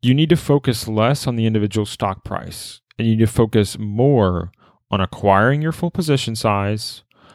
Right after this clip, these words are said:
while not pushing the stock price up until you can acquire that full position all at once.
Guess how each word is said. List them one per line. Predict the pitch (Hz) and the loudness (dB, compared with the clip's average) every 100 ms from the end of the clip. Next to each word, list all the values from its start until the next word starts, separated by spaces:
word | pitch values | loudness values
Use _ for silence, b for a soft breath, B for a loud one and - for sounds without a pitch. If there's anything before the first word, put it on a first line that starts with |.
| b | b
while | - 113 | 2 2
not | 110 139 - | 4 2 0
pushing | - 151 - 135 | 0 0 -2 -6
the | |
stock | 117 127 120 - | -4 -2 -2 -2
price | 127 104 - - | -2 0 -2 -6
up | - 147 - - _ _ _ _ - | -2 -2 -4 -10 _ _ _ _ -4
until | 117 110 - 131 | -4 -2 2 4
you | 123 | 4
can | 117 110 | 2 -2
acquire | 110 - 113 110 110 | -2 0 4 4 4
that | 101 | 2
full | - 113 | 0 -2
position | 107 101 104 - 92 | -2 0 0 0 -6
all | 85 90 | -4 -4
at | - | -4
once. | 98 - - - | -6 -10 -12 -20